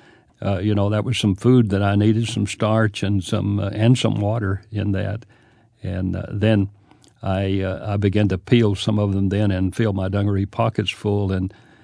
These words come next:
and then I began to make my way back then to my buddies with still a lot of potatoes in the, in the crate.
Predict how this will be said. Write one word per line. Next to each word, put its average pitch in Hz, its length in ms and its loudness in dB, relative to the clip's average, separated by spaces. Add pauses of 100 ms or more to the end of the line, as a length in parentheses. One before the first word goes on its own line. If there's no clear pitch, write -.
(140)
and 101 220 0
then 104 120 2
I 92 60 0
began 101 300 2
to 101 80 2
make 101 240 0
my 98 140 -2
way 101 200 -2
back 98 320 -2
then 98 200 -2
to - 100 -4
my 95 160 -4
buddies 101 440 -2
with 95 140 -2
still 101 320 -4
a - 20 -2
lot 98 240 0
of 95 80 -4
potatoes 98 500 -4
in 98 140 -2
the, 101 220 -4
in 101 120 -2
the 95 80 -6
crate. 107 420 -4